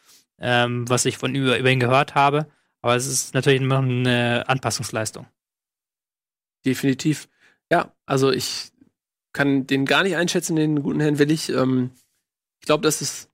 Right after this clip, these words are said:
Speaker 2: entscheidend sein wird, wie die Mannschaft auf ihn reagiert. Glaub ich gar nicht so sehr, was er systematisch verändert,
Speaker 1: Mhm.
Speaker 2: sondern ob die Mannschaft mit ihm neues Feuer fängt, neue Hoffnung,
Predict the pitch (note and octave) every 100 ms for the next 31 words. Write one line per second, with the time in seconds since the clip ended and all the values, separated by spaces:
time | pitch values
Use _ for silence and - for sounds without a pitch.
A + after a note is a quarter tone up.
0 | _ D3 C#3 C#3 D3 E3+ - C#3 D3 C#3
1 | D3 D3 - _ _ _ _ _ _ -
2 | D3 C#3+ C#3+ - - - - - C#3+ D3+
3 | - F#3+ C#3+ D3+ D3 C#3 D3 C#3 C#3 B2+
4 | - - C#3+ D#3+ - C#3+ D3+ F3+ - D3
5 | D3 D3+ D3+ C#3+ C#3+ - C#3+ C#3 - C#3+
6 | C3+ F3 A#3 A3+ - - F#3+ G#3+ A#3+ -
7 | _ _ _ _ _ _ _ _ _ _
8 | _ _ _ _ C3+ C#3+ D3+ D3+ - D3+
9 | _ _ - C#3+ C3 D#3 - D#3 D#3 -
10 | - - _ _ _ - D#3 E3 - E3+
11 | E3+ F3+ E3 - _ _ _ D3 D3 D3
12 | - D#3+ E3 - D#3 D#3 D3+ C#3+ C3+ D#3+
13 | - D#3 D3